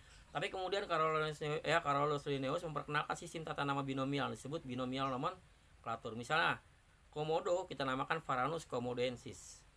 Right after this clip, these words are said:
Ya, namanya diambil nama, nama habitatnya, itu Pulau Komodo di N T T. Nah, ada lagi yang sama dengan Komodo, yaitu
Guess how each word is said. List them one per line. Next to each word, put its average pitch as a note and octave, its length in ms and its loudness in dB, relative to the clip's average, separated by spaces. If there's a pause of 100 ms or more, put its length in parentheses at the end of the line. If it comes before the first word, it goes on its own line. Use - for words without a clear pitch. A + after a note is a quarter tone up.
(340)
Ya, A#2+ 120 -8
namanya C#3 240 0
diambil D#3 400 2
nama, C3 320 2
nama B2+ 220 0
habitatnya, C#3 480 -2
itu C3+ 140 -6
Pulau C#3 400 -2 (200)
Komodo D3 540 0 (460)
di A2+ 100 -10
N G#2+ 180 -6
T A2+ 160 -4
T. F#2+ 200 -14 (500)
Nah, A#2+ 100 -12 (280)
ada B3+ 260 4
lagi A#3 220 6
yang G#3 100 0
sama F#3+ 180 2
dengan F3 220 2
Komodo, E3 500 4
yaitu A#2 380 -6